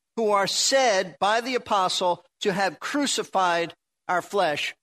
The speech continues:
rather than somebody else doing that to us.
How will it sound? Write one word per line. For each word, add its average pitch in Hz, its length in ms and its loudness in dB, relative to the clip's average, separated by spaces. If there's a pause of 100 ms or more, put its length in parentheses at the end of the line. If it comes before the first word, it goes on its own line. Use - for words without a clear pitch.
(140)
rather 202 420 0
than 170 220 -4
somebody 185 480 -2
else 165 220 -2
doing 156 340 -4
that 139 300 -6 (200)
to 147 160 -6
us. - 380 -8